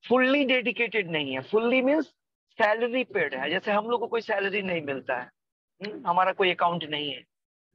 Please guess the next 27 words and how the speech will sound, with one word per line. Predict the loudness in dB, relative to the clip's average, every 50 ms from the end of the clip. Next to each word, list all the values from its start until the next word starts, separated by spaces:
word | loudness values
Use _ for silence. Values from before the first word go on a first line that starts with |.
| _ _ _ _ _ _ _ _ _ _ _ _ _ _ _ -6
हमारे | 0 0 2 2 0
पास | 0 0 -2 -2 2
कोई | 0 0
बैंक | 2 2 0 0 -2 -4
डिटेल | -2 -2 0 0 0 0 0 -2
अकाउंट | 0 0 -2 -2 -2 -2
नहीं | -4 -2 -2 0
होता | 0 -2 -2 -2 -4 -6
है। | -6 -8 -16 -20 _ _ -20 -20 _ -4
हम | -2 -2 0 -2
लोग | -4 -4 -6 -18 _ _ _
सारे | _ 2 4 4 6 6 4
बैंक | 4 4 2 2 2 0
का | 0
जो | 0 0
पैसा | 0 2 0 2 4 4 2
है | 4 4
ना, | 2
वो | 2 2
अपना | 2 0 0 -2 0
ही | 0 0 0 0
है, | -2
अपना। | -2 -4 _ -12 -14 -14 _ _ _ _ _ _ _ _ _ _ _ _ _ _ -4
हम | -4 -2 -2
लोग | -2 0
को | -2 -2 -4 _ -18 -8 -6
आवश्यकता, | -6 -6 -4 -4 -6 -6 -2 0 0 0 0 -2